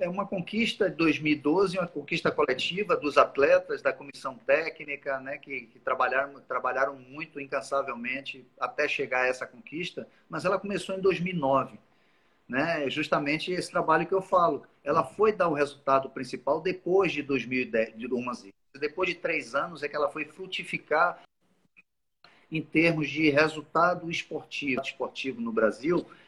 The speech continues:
a gente fala de com-, de título, né? Ah, a gente teve, é,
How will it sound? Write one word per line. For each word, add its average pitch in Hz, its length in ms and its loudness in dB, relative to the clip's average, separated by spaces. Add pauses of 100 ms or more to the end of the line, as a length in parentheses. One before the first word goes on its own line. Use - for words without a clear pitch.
(240)
a - 80 2
gente 139 240 -2
fala 165 180 6
de 160 140 -2
com-, 180 320 -2
de 165 120 -2
título, 107 560 -6 (360)
né? 143 280 0 (320)
Ah, 123 320 4
a 131 40 2
gente 156 200 -4
teve, 190 460 0 (180)
é, 127 100 -12